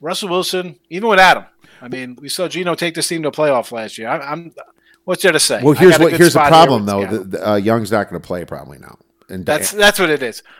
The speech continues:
Speaker 1: But who are they ruling in here? You, I'm
Speaker 2: Andy
Speaker 1: not
Speaker 2: Dalton, baby.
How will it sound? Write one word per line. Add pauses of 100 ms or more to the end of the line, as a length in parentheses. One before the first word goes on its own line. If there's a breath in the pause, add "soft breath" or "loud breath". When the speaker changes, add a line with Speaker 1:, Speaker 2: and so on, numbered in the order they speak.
Speaker 1:
But (720)
who
are
they
ruling
in
here?
You,
I'm
Speaker 2:
Andy
Speaker 1:
not
Speaker 2:
Dalton,
baby.